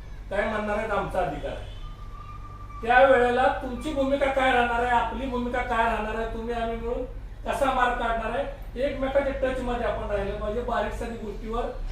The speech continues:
आपण एकत्र बसून रिॲक्ट झालं पाहिजे, त्याला काहीतरी उत्तर दिलं पाहिजे. तर तुमचा कॉग्निझन्स हा तुमचा इथल्या बार पुरता राहून उपयोग आहे का? साहेबांच्यापर्यंत पोचतोय का?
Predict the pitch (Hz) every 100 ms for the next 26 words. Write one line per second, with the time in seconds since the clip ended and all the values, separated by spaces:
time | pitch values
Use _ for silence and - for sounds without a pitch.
0 | - 185 233 220 220 226 240 233 220 240
1 | 214 208 214 - 196 175 185 185 180 202
2 | 185 190 202 202 - - - 165 147 -
3 | - - - - - - - - - 240
4 | 285 - 247 214 269 269 254 240 240 254
5 | - 214 208 - - - - - 247 240
6 | - 277 269 - 269 269 262 269 269 285
7 | 247 254 247 254 240 233 214 - - -
8 | - - - - - - 233 226 240 240
9 | 262 247 247 262 - - 233 196 -